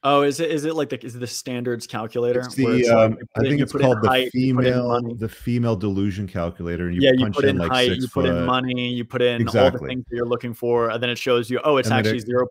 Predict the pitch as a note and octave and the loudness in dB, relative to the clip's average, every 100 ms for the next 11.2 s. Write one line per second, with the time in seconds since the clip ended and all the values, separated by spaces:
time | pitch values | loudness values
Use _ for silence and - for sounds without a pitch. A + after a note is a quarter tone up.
0 | - A#2+ A2+ B2 A#2+ A2 A2+ A2+ A#2 A2 | -6 -10 -6 0 2 0 -4 -8 -8 -4
1 | C3 A#2 G#2+ G#2 A2+ G#2 G#2+ A2 G2+ F#2 | 0 2 2 0 2 2 2 0 0 0
2 | F#2 F#2+ F2+ F2+ E2+ E2+ E2 E2 E2+ E2 | 0 2 0 -2 -8 -6 -4 -4 -6 -8
3 | - - E2 - D#2+ D2+ D2 C#2+ D2+ C#2+ | -14 -14 -12 -10 -8 -8 -10 -10 -8 -8
4 | D2 D#2 D2 D2 B2+ A#2 - D2+ D2 C#2+ | -10 -12 -10 -2 0 0 -2 -6 -10 -10
5 | D#2+ C#2+ D#2 D#2 D#2 D#2+ D2 - - D#2 | -12 -10 -8 -8 -10 -12 -10 -8 -8 -8
6 | D#2 D#2 D2+ D2 F2 C3+ C3+ B2 A#2 A2+ | -6 -6 -8 -8 -4 -4 -2 -2 0 -2
7 | G#2 G#2 A2 - F#2+ G2 F2 F2 F2 E2+ | 0 0 0 0 -2 0 -2 -2 -8 -8
8 | C#2+ - _ _ _ _ _ E2 D#2+ F2 | -10 -12 _ _ _ _ _ -12 -8 -10
9 | F2+ - - - D#3+ F#3 F#3+ C#3 A2 F#2+ | -12 -20 -12 -4 -2 -2 -2 0 0 0
10 | G2 F2+ - E2+ D#2 - F2+ F2+ D#2+ - | -2 -4 -6 -8 -8 -6 -6 -6 -12 -6
11 | F#2+ - | -6 -6